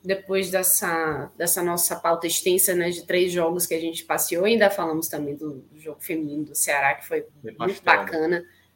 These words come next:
Speaker 1: É. <laughs> Teve um pastel
Speaker 2: Mas
Speaker 1: também no meio.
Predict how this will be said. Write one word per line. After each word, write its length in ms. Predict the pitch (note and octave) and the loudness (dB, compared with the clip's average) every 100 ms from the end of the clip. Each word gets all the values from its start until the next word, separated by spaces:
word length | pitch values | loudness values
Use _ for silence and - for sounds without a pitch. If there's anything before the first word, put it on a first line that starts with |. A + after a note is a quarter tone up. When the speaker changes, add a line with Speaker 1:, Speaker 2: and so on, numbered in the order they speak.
| _ _ _ _ _ | _ _ _ _ _
Speaker 1:
É. 320 | G3+ F#3 C#3 - - G3+ - B3 | 8 8 8 4 -4 -12 8 8
<laughs> 440 | A#3 A3+ - - - | 8 2 -2 -8 4
Teve 180 | G3 | 6
um 80 | G3 | 6
pastel 420 | G3 F3 - F3 F3+ | 6 6 6 2 2
Speaker 2:
Mas 80 | |
Speaker 1:
também 220 | F3 E3+ E3+ | 0 0 -2
no 60 | |
meio. 240 | D3+ D3+ | -2 -4